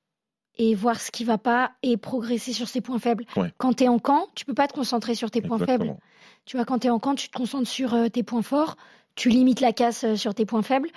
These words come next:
Speaker 2: Ouais, et puis tu prépares quelqu'un.
Speaker 1: Ouais, c'est ça.
Speaker 2: Mhm.
Speaker 1: Donc, t'es pas concentré sur toi, t'es concentré sur ton adversaire.
Speaker 2: Ouais.
Speaker 1: Euh, donc, je pense que moi, j'aime beaucoup être active, beaucoup combattre.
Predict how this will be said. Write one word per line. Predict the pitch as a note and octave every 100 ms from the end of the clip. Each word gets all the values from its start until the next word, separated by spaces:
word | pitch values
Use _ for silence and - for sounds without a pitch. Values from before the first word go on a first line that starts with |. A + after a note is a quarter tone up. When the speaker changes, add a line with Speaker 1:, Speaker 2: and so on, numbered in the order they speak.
| -
Speaker 2:
Ouais, | A3
et |
puis | -
tu | -
prépares | - - -
quelqu'un. | F#2 G#2+ - _ -
Speaker 1:
Ouais, | B3 C4
c'est | C4
ça. | - A#3+ A3+ -
Speaker 2:
Mhm. | F#3+ _ _ C#4+
Speaker 1:
Donc, | C4 - - _ _
t'es | C4+
pas | D4 D4
concentré | D4 A#3+ C4+ -
sur | B3 B3+
toi, | - C#4+
t'es | C#4
concentré | C#4 A#3+ A3+ A3 B3
sur | A#3
ton | C4+ A#3
adversaire. | A3 A3+ - B3 - _ -
Speaker 2:
Ouais. | - - - - _ -
Speaker 1:
Euh, | B3+ B3+ B3 B3+ B3+ B3 _ -
donc, | B3 A#3
je | -
pense | E4 -
que | C#4+ C4+ _ _ _ _ _ _ _ _ _ _ _ _ - -
moi, | A#3+ A#3+
j'aime | G3+ A#3
beaucoup | A3 G#3+ B3
être | A#3 A3
active, | G#3 C#4+ B3
beaucoup | G#3 A#3 -
combattre. | B3 A#3 F3+ - -